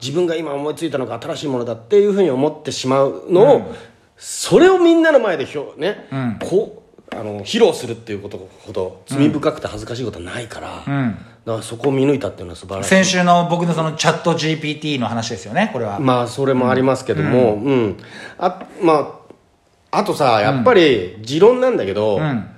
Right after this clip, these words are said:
Speaker 1: 面白くないって決めつけるんだったら、やっぱり全部見た方がいいよね。
Speaker 2: あー、それは言うね。
Speaker 1: なんか、言うじゃん。
Speaker 2: うん。
Speaker 1: 十分、あの、なんていうのか、一時間の作品で、
Speaker 2: うん。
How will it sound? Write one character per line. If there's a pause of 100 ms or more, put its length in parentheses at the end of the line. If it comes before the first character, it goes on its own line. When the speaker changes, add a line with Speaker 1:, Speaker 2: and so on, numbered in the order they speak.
(120)
Speaker 1:
面
白
く
な
い
っ (140)
て
決
め
つ
け
る
ん
だ
っ
た
ら、
や
っ
ぱ
り (140)
全
部
見
た
方
が
い
い
よ
ね。 (100)
Speaker 2:
あ
ー、
そ
れ
は (180)
言
う
ね。
Speaker 1:
な
ん
か、
言
う
じ
ゃ
ん。
Speaker 2:
う
ん。
Speaker 1:
十
分、
あ
の、
な
ん
て
い
う
の
か、
一
時
間
の
作
品
で、
Speaker 2:
う
ん。